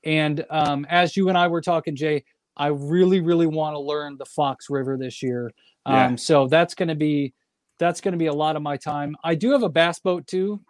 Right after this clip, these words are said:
Speaker 1: Um, so I'll be hitting all your traditional lakes and rivers as well. But, uh, I've just gotta find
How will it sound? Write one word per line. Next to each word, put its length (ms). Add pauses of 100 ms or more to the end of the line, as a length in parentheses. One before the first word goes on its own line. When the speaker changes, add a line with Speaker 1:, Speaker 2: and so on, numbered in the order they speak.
(140)
Speaker 1:
Um, 320
so 300
I'll 200
be 120
hitting 220
all 140
your 140
traditional 680 (360)
lakes 380
and 140
rivers 380
as 140
well. 300
But, 360
uh, 240 (440)
I've 100
just 220
gotta 180
find 540